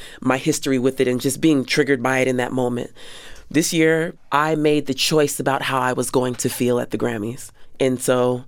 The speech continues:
I had a pretty good time. I also had a successful time. I got a standing ovation, which is, you know, always meaningful anytime and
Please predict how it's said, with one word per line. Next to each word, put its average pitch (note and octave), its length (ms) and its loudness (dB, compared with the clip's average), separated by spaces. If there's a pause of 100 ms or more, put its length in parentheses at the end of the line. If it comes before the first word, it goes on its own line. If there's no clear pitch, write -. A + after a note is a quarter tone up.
I - 60 0
had A#3+ 80 2
a G#3 40 0
pretty D#3 180 2
good C#3 100 4
time. D3 320 -4 (360)
I B2+ 80 2
also C3+ 160 0
had C#3+ 160 2
a - 20 -2
successful D3 500 -2
time. C#3+ 280 0
I C3+ 60 0
got C3+ 160 0
a - 20 -4
standing C3+ 340 -2
ovation, C3 580 -2
which C3 240 0
is, C3 280 0
you D#3+ 80 0
know, D3 120 4
always C#3 240 2
meaningful C3 580 2
anytime C3+ 580 2
and A#2+ 160 -2